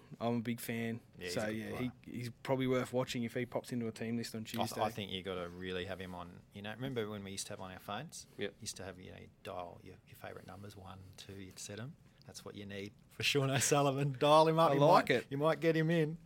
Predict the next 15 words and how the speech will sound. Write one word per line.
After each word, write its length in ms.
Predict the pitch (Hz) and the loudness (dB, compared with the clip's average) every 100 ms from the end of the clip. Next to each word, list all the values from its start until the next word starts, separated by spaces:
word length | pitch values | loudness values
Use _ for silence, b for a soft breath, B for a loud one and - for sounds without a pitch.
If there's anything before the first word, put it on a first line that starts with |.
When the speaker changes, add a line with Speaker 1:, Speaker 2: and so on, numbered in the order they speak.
| B B B | B B B
Speaker 2:
All 80 | 120 | 4
right, 260 | 127 113 | 6 4
the 80 | 127 | 2
Sharks, 480 | 117 147 151 165 - | 4 8 8 8 6
they 140 | 143 | 8
were 100 | 151 | 10
outstanding 540 | 143 139 - 135 143 120 | 8 6 4 4 4 2
<laughs> 20 | |
versus 380 | 135 127 - 107 | 2 2 2 -2
the 80 | 107 | -2
Knights, 520 | 110 110 113 110 - | 0 2 0 0 -2
who 180 | 127 131 | 0 2
weren't 300 | 185 226 - - - | 4 4 2 -6 -20
horrible, 800 | - - - 170 175 156 151 220 - B B B B - | -20 -6 4 6 6 4 2 0 -8 B B B B 4
but 240 | 120 113 | 6 6